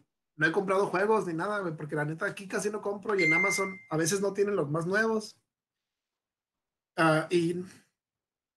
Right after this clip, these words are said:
y no, no he comprado nada, aparte de que el dólar está bien caro, entonces por eso creo que me clavé agarrando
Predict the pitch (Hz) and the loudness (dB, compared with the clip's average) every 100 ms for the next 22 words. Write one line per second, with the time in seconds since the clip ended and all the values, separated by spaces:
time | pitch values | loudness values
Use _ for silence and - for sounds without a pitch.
0 | _ - 196 240 277 262 233 240 240 247 | _ -4 0 0 0 -2 -2 0 0 0
1 | 247 160 190 180 233 - 170 208 196 196 | -2 0 0 2 2 2 0 0 0 -2
2 | 196 202 202 185 185 190 - 165 175 175 | -2 0 -2 -4 -8 -10 -2 0 2 0
3 | 202 202 190 160 151 143 160 165 165 175 | 0 0 -2 -2 -2 -2 -2 -2 -2 -2
4 | 170 147 127 | -2 -2 -6